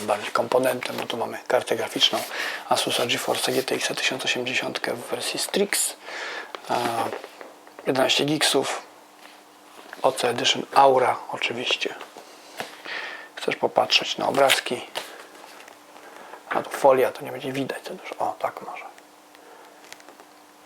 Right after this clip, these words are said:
Radiatorek, wentyle, stakowanko. Tutaj jakieś aplikacje chyba, tak? Tu offsety albo coś jeszcze. Tutaj jest zasilanko dodatkowe do...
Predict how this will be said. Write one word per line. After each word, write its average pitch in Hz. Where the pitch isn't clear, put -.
Radiatorek, 131
wentyle, 147
stakowanko. 139
Tutaj -
jakieś -
aplikacje -
chyba, -
tak? -
Tu 120
offsety -
albo -
coś -
jeszcze. -
Tutaj -
jest -
zasilanko -
dodatkowe 123
do... 113